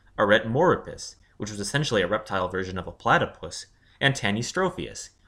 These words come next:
which increased the length of its neck vertebrae so much that the animal was nearly all neck. The purpose of this exaggerated feature is currently debated, but a common interpretation sees the animal squatted along the seashore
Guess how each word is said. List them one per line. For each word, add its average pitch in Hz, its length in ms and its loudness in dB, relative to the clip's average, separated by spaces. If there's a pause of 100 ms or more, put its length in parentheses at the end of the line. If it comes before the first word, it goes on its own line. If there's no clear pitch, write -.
(120)
which - 120 -8
increased 104 480 0
the 113 100 4
length 131 260 0
of 98 80 -2
its - 160 -8
neck 147 240 0
vertebrae 90 400 0
so 170 340 -2
much 123 400 0 (160)
that - 100 -14
the 92 160 0
animal 120 300 2
was 101 180 -4
nearly 113 320 -2
all 104 320 4
neck. 98 360 -6 (500)
The 123 80 -8
purpose 190 380 2
of 104 100 2
this 101 140 -4
exaggerated 92 640 0
feature 95 340 -6
is 101 140 -2
currently 139 400 2
debated, 98 500 -2 (320)
but 98 120 -4
a 92 40 -2
common 139 300 4
interpretation 104 640 -2
sees 101 240 -6
the 98 120 -4
animal 101 280 -2
squatted 131 540 0
along 98 240 0
the 95 80 -6
seashore 92 580 -6